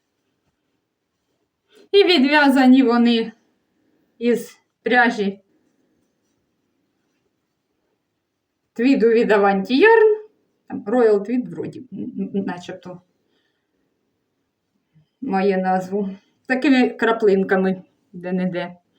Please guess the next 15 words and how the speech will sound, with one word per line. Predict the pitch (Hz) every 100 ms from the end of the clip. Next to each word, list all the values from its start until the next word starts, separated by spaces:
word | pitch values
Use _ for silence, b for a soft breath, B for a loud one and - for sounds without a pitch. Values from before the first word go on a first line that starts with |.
| _ _ _ _ _
Це | - 453
така | 370 349 339 - - - _ _ _ _ 247 - _ _
досить | 269 226 294 277 285 254 - - _ _ _
пружна | - 285 247 214 226 208 - _ _ _ _
пряжа, | 302 392 392 339
тому | - 240 226
що | - 220
там | 220 208
багато | 226 208 208
поліаміду. | 208 233 240 277 349 415 359 339 330 - _ _ _ _ _ _ -
Ну, | 539 269
для | 294 349
штанів | 349 370 370 349
то | 330
непогано. | 320 285 294 269 175 170 170